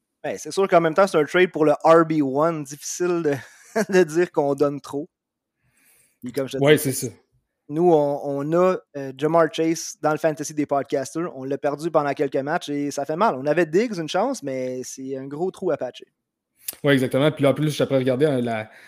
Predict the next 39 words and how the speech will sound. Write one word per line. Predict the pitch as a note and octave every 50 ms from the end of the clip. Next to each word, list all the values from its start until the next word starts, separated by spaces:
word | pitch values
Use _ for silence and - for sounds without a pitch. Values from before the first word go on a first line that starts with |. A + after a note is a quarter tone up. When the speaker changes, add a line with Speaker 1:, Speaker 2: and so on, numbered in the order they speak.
| - - _ -
Speaker 2:
la, | A#2 A#2 A#2
la | A#2+ A#2
cédule, | - - - C#3 B2+ C#3 D#3+ E3 D3+
en | B2+ A#2
fait, | - D#3 C#3+
des, | B2 B2+ B2 A#2+ A#2
des, | A2+ A#2+ A#2+ A#2 A#2 A2+
des | A2 A2+ A#2
Lions | A#2 A#2+ C3 C3+ D3 D3
de | D3 C3
Détroit, | B2+ A#2+ A2+ - - C#3+ C#3+ D3 C#3
là. | C3+ C#3 C#3 - - - - -
On | A2+ A2+
sait | - D3
que | C3 C3+
les | B2+
playoffs | - B2+ B2+ B2+ C3+ C#3 C3+
s'en | - C3 B2
viennent | A#2+ C3 B2+ B2+
bientôt. | B2 B2 A#2+ A#2 A#2 C#3+ D3 D3 D3 - - - - - -
Euh, | A#2 A#2 A2+ A2+ A2+ A2+ A2+ A2 A2+ A#2
Williams | A2+ A2+ B2 B2 A#2+ B2+ C#3 D3 D3+ C#3+
qui | - - B2
devrait | A#2+ A#2+ A#2 A#2+ C3+
avoir | C3 B2+ C3+ D3
du | C3+ A#2+
bon | A#2 A2+ C3+ C#3 C3+
succès | B2+ - - A#2+ - - - E3+ C3
parce | C3+ B2+ - -
qu'ils | - B2 A#2+ A#2+ A#2+ A#2+ A#2
vont | A#2+ B2 A#2
jouer | A#2 D3+
contre | D#3 D#3 C3 -
les | C3 A#2+ A#2
Jets, | A2+ A2+ D3 E3 D#3+ - -
la | C3 A#2
Caroline | - C#3 B2+ B2 B2 B2 C#3+ D3+
et | C3+ A#2
Chicago, | - - - - - B2+ A#2 A#2+ A2+ B2+ C#3 C#3+ C#3